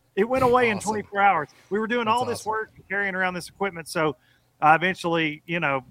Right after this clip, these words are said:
Speaker 1: decided I better buy a computer. But that's kinda how it started, man. It was just fun. And then it, you know, I tried to be more consistent with it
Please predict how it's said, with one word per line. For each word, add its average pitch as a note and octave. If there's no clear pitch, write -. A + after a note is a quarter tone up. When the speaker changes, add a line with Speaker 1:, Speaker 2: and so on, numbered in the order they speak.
Speaker 1:
decided D3
I C3+
better C#3+
buy C3+
a C3
computer. C3+
But D#3
that's C4
kinda G#4
how F#4+
it A#3+
started, C#4
man. A3
It A#3
was G3
just -
fun. A#3
And G3
then A3
it, G#3
you F3+
know, G3+
I F3
tried F#3+
to F#3+
be F#3+
more F#3
consistent F#3
with F#3
it G#3